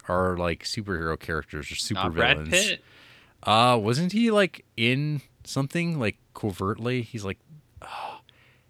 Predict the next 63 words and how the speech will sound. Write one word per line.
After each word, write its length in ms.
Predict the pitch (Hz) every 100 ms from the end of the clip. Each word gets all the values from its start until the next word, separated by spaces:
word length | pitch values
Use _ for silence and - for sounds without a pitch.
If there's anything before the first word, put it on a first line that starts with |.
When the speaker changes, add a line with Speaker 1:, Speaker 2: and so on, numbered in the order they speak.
| _
Speaker 1:
he 120 | 127
showed 180 | - 151
up 80 | 139
in 200 | 120 92
one, 160 | 107 120
like, 240 | 110 -
Kick-Ass 540 | - 113 101 82 - 92
or 40 |
something 240 | - 85
like 80 | 82 82
that, 40 |
or, 60 | 95
like, 120 | -
he's 140 | 170
in 80 | 185
some 280 | - 151 123
movie. 460 | 107 110 87 76 - -
He, 100 | -
like, 140 | 139 127
and 100 | 135
it's 140 | 117
like, 160 | 127 -
he's 140 | 127 104
barely 400 | - 131 110 98
Speaker 2:
Well, 80 | 87
Speaker 1:
in 60 |
Speaker 2:
Nick 140 | 85 101
Speaker 1:
it. 140 | 92
Speaker 2:
Cage 360 | 101 104 165 139
is 160 | 110 98
in 200 | 92 95
Kick-Ass. 680 | 95 95 78 127 135 - - -
Speaker 1:
Yeah, 260 | 120 107 107
yeah, 160 | 123 117
yeah, 140 | 92
yeah, 160 | 85 78
and 180 | 78 87
then 160 | 92
Jim 200 | 85 98
Carrey 320 | 80 85 92 82
and 100 | -
stuff 160 | 71
like 100 | 76
that. 220 | - 76 -
But 180 | 76 67
I 60 | -
thought 240 | 139 -
Brad 180 | 156 143
Pitt 160 | 113
was, 80 | 98
Speaker 2:
Yeah. 60 | 131
Speaker 1:
like, 100 | 110
wasn't 220 | 123 156
Brad 180 | 156 147
Pitt 140 | 143
in, 80 | 143
like, 160 | 135 - -
Deadpool 420 | 90 101 - 117
or 140 | 117 113
something? 500 | 120 110 - 120 120 - - - - - - - - - -
Speaker 2:
I 120 | 104 104
don't 260 | 170 294
know. 400 | 92 87 156 185